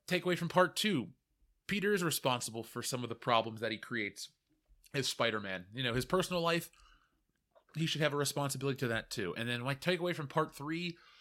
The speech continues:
well, it can always get worse. That's my <laughs> takeaway from that one.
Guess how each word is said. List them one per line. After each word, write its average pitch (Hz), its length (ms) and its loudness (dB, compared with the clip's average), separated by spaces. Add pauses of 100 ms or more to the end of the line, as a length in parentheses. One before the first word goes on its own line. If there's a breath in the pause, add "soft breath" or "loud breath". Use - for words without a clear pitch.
(680 soft breath)
well, 214 320 2
it 160 120 -4
can 165 100 4
always 175 200 6
get 151 160 0
worse. - 480 -4 (280)
That's 98 180 -12
my 101 100 -4
<laughs> - 20 -4
takeaway 123 460 0
from 90 200 -8
that 87 240 -14
one. - 140 -12